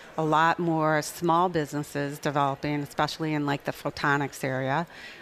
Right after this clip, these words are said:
Um, our local grocery cha-, chain, Wegmans, um, is now a major employer. Uh, the schools, the hospitals. Uh, so it, it has changed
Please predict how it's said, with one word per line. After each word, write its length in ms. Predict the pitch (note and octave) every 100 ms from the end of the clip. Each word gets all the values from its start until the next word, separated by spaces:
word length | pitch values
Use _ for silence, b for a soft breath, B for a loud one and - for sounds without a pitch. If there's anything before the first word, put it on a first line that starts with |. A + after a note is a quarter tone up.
| -
Um, 220 | D#3+ D#3
our 200 | - E3
local 280 | F#3 G3 F#3
grocery 440 | D#3+ E3 - F3
cha-, 380 | E3 - F#3 E3+ - -
chain, 400 | F#3 F3 G#3 B3+ -
Wegmans, 580 | F3+ E3+ E3+ A#3 C4+ - -
um, 360 | D#3+ D#3 D#3 E3
is 180 | E3 D#3
now 260 | D#3+ D#3 D#3
a 300 | D#3+ D#3 -
major 440 | D#3+ E3 E3 D3+
employer. 600 | C#3+ - C#3+ C3+ C#3 F#3+ - B B B B
Uh, 180 | D#3+ D3+
the 140 | C#3+ D3+
schools, 840 | - F#3+ F#3 G3+ A3+ - - - -
the 60 | C#3
hospitals. 800 | D3+ E3 - G3 G3 G3+ G3+ - B B B -
Uh, 160 | F3+ F3
so 240 | - G3+
it, 160 | F#3 -
it 120 | F#3+ E3+
has 240 | E3 -
changed 560 | - A3 G3+ G3 -